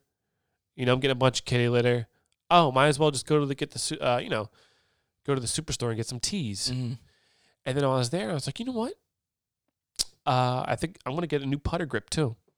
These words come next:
Speaker 2: Mm-hmm. What happened to your old one?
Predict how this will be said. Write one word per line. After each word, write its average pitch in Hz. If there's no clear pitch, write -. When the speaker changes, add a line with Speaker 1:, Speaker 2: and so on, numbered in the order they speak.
Speaker 2:
Mm-hmm. 127
What 143
happened 131
to 127
your 127
old 131
one? 131